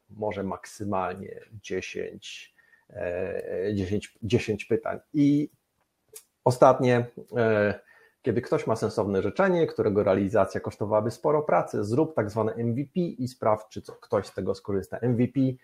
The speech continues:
czyli Minimum Viable Product, czyli taki najmniejszy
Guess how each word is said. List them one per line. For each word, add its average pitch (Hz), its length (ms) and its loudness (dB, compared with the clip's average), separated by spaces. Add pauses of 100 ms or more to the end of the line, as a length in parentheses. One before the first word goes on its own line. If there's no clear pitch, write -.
(120)
czyli 107 200 -4
Minimum 113 480 2
Viable 98 360 4
Product, 143 300 0
czyli 123 160 -4
taki 120 320 -4 (760)
najmniejszy 143 1000 6